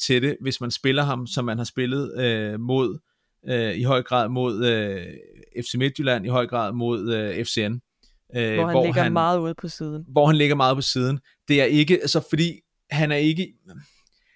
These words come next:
Speaker 1: han tager nogle gange nogle risikable beslutninger defensivt. Og det er ikke, det er ikke, altså, det er ikke der, hvor han er hundrede procent i sin styrke. Hans styrke, hvis han spiller højre bakken, er frem af banen. Det er jo ikke, fordi manden ikke kan forsvare. Han er jo en udmærket bak. Han har også spillet bak i, øh, både, øh, hvad er det, Celta Vigo, Valencia, øh, på landsholdet og så videre.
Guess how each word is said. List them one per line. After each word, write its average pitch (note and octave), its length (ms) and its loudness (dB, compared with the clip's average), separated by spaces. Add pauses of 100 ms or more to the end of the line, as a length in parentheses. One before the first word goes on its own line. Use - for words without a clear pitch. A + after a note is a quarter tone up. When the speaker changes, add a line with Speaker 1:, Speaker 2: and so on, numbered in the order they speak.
(140)
Speaker 1:
han D#3 220 4
tager E3+ 380 2
nogle C#3+ 260 -2
gange B2 500 -2
nogle A2 360 -2 (520)
risikable B2+ 480 -2
beslutninger A#2+ 520 -6
defensivt. G#2+ 540 -10 (360)
Og C3+ 120 -6
det D3 160 4
er C#3 40 4
ikke, D#3 320 2
det D#3 80 4
er D3 40 4
ikke, E3 260 0 (200)
altså, - 320 -8 (180)
det D#3 80 0
er D3+ 40 2
ikke E3 120 0
der, E3+ 180 4
hvor E3 100 2
han D#3+ 120 4
er C#3+ 40 2
hundrede E3 260 4
procent C#3 260 -4
i - 20 -12
sin C3 140 -6
styrke. A2+ 320 -4
Hans D#3+ 160 2
styrke, D#3 380 4
hvis D#3 140 -2
han C#3 100 -2
spiller C3 240 -2
højre C3+ 220 -2
bakken, A2 380 -2 (460)
er B2 240 2 (540)
frem C#3 160 0
af C#3 80 -4
banen. A2+ 280 0
Det - 20 6
er D3+ 40 6
jo D#3 40 8
ikke, E3+ 100 4
fordi E3 120 2
manden C#3+ 260 2
ikke D3+ 100 -4
kan C#3+ 80 -10
forsvare. A2+ 360 -2
Han C3 100 -2
er C3+ 40 -2
jo C3+ 60 0
en C3+ 60 0
udmærket C#3+ 420 4
bak. A2 240 0
Han A#2 80 -4
har B2 60 -2
også C#3 100 -4
spillet C#3 220 -6
bak A#2 280 0
i, A2 320 -4
øh, G#2 120 -4
både, A#2 400 -2
øh, G2 140 -6
hvad G#2+ 120 -4
er G#2+ 40 -2
det, G2+ 280 -6
Celta A2 240 -8
Vigo, B2+ 260 -4
Valencia, A2+ 840 -4
øh, F#2+ 80 -4
på A2+ 80 -6
landsholdet A#2 440 -4
og G#2+ 80 -10
så A2 80 -12
videre. A2+ 160 -6